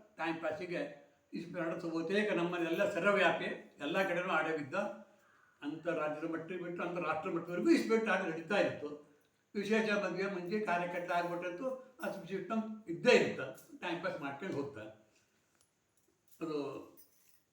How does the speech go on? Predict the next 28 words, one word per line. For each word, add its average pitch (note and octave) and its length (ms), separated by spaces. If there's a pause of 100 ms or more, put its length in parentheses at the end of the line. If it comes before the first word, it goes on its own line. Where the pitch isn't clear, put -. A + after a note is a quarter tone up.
(200)
ಕೆಲವು A3 220
ಅದನ್ನು G#3+ 320
ದುಡ್ಡು A3 380
ಮಾಡುವ, G#3 280
ದುಡ್ಡು - 260
ಕಳೆಯುವವರು G#3+ 560
ಅದನ್ನು C4 520
ಚಟದಲ್ಲೂ A3+ 380
ಅಭ್ಯಾಸ G#3+ 480
ಇಸ್ಪೀಟ್ G3+ 260
ಆಡೋರು F3+ 300
ಇದ್ದ. - 220 (500)
ಅದು F#3 180 (480)
ಪೊಲೀಸರು G3+ 320
ಭಾಷೆಯಲ್ಲಿ F#3 380
ಹೇಳ್ತಾರೆ, F3 600
ಅವ್ಕೆ E3+ 200
ಎಲೆ E3 380
ಮಾನವರು F#3+ 560
ಅಂತ D#3 180
ಹೇಳಿ D3+ 140
ಹೇಳ್ತಾ. C#3+ 460 (840)
ಏನೂ A3+ 160
ಇರಲಿ, - 600 (200)
ಈಗ E3 240
ಇಸ್ಪೀಟ್ A3+ 400
ಆಡೋಕ್ಕೂ G#3+ 340
ಒಂದು G#3 560